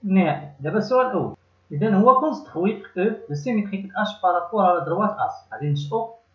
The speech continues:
المقابلة أو المماثلة ديال، ديال أو ديال أش بالنسبة لأس.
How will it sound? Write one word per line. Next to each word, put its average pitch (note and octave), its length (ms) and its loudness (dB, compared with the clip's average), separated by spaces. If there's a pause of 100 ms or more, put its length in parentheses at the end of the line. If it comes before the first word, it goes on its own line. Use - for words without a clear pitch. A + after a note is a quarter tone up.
(320)
المقابلة D#3+ 640 0
أو D3 260 -4
المماثلة D3+ 680 -2
ديال، C3 260 -8 (480)
ديال C3+ 320 -2
أو D#3 340 0
ديال C#3+ 260 -4
أش - 220 2
بالنسبة C#3+ 460 -2
لأس. - 640 -6